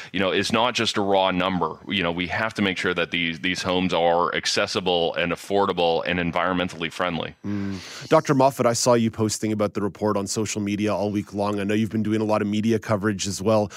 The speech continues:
Speaker 2: Where can people go to get their hands on this report? 'Cause it's a really important one. And I think even though it's Ontario fo-, focused,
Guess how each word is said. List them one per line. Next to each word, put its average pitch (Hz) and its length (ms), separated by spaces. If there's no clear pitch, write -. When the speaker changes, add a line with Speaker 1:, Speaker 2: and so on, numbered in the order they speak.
Speaker 2:
Where 143 260
can 233 200
people 175 260
go 123 240
to 110 80
get 104 220
their 107 80
hands 104 340
on 110 80
this 101 180
report? 98 360
'Cause 95 100
it's 110 140
a 123 40
really 160 280
important 107 400
one. 101 100
And 113 100
I 127 40
think 190 240
even 165 160
though 147 120
it's 127 120
Ontario 123 400
fo-, 123 260
focused, 127 500